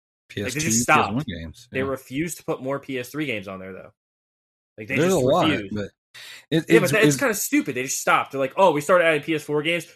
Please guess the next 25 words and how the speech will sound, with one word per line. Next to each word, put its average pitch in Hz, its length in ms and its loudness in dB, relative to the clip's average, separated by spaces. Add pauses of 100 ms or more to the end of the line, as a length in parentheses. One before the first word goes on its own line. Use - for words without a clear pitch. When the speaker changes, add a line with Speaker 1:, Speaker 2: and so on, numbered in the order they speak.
(100)
Speaker 1:
We've 160 180 2
moved 165 260 2
on 139 260 2
from 113 140 -12
P 127 180 -6
S 110 120 -8
three." 104 260 -10 (260)
Speaker 2:
Right. 101 140 -6
Speaker 1:
It's 139 100 0
like 196 120 0
Nintendo. 156 580 -4
Like, 107 220 -8 (200)
"Oh, 175 140 2
we're 165 140 0
putting 160 220 -2
Super 180 280 -6
Nintendo 127 400 -6
games. 110 360 -10 (320)
We're 143 100 -4
not 160 160 0
gonna 135 80 -10
play 139 160 -2
more 123 160 -6
Nintendo 107 360 -10
games. 95 280 -14